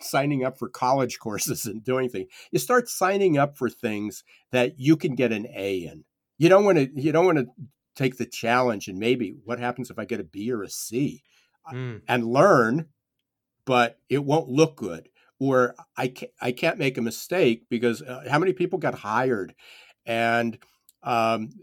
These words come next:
Speaker 1: they, they, they're not infallible. Nobody's perfect, and, and everybody has to learn. And yet they're fearful of, of basically showing, being vulnerable, uh,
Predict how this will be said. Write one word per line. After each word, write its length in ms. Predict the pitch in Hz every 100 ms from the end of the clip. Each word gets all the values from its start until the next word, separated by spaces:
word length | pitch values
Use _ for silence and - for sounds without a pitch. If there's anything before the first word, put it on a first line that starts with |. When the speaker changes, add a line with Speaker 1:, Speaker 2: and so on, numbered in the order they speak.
| _ 156
Speaker 1:
they, 320 | 120 127 -
they, 300 | 117 123 117 120 _ -
they're 100 | 127
not 300 | 127 143 -
infallible. 760 | 127 117 120 107 131 117 95 92
Nobody's 400 | 107 123 120 -
perfect, 520 | - 120 - 92 -
and, 160 | 95 117
and 160 | 101
everybody 360 | 107 127 123 110
has 160 | 110 -
to 100 | 101
learn. 300 | 117 117 92 - - _ -
And 220 | 117 120
yet 240 | 131 131 -
they're 140 | 113
fearful 840 | - - 143 175 180 151 127 117 -
of, 320 | 113 110 - _ _ _ 143 -
of 320 | 113 113 98 - _ _ _ _ _ _ -
basically 580 | 151 - 156 147 127
showing, 720 | 123 - 143 135 135 131 123 117
being 260 | 151 135
vulnerable, 680 | 107 120 123 110 92 87 - _ -
uh, 240 | 101